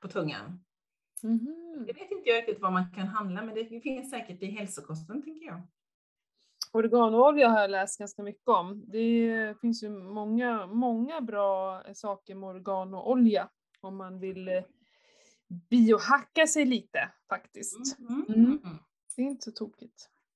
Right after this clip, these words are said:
Speaker 2: Mm. Men det är
Speaker 1: Nej,
Speaker 2: ganska, eh, kraftfullt, så man ska vara försiktig med organolja. Mm.
Speaker 1: Okej, okej. Ja,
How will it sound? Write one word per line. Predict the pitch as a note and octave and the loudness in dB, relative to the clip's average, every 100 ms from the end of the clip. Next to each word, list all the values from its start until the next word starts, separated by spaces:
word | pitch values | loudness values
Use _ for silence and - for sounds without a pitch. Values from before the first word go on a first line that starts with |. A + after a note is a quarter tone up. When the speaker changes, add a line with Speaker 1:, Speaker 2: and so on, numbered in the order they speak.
| _ - | _ 0
Speaker 2:
Mm. | B3+ C#4+ C#4 _ _ _ - | 0 0 -8 _ _ _ 6
Men | A#3+ | 8
det | |
är | B3+ | 10
Speaker 1:
Nej, | C#4+ | 8
Speaker 2:
ganska, | B3+ B3+ C#4 - _ _ | 4 2 0 -2 _ _
eh, | A3+ A#3 A#3 - | 6 6 4 -2
kraftfullt, | D4+ D4 - - - A#3+ _ C#4 G#3 E3 - | -2 -2 -4 -20 -20 -20 _ 0 0 0 -8
så | - - G#3+ | -6 -4 -4
man | G#3 | -6
ska | - | -6
vara | G#3+ | -6
försiktig | A3+ A#3+ A#3 - | -6 -6 -6 -8
med | F#3+ | -10
organolja. | F#3+ F#3+ F#3 F#3+ F#3+ A3+ _ _ A3+ | -10 -10 -10 -10 -14 -16 _ _ -12
Mm. | G#3 A3 _ _ - - _ | -10 -10 _ _ -20 -20 _
Speaker 1:
Okej, | _ D#3 _ - | _ -20 _ -14
okej. | F#3 - - F3 - | -14 -14 -20 -20 -18
Ja, | F#3 G#3 | -16 -16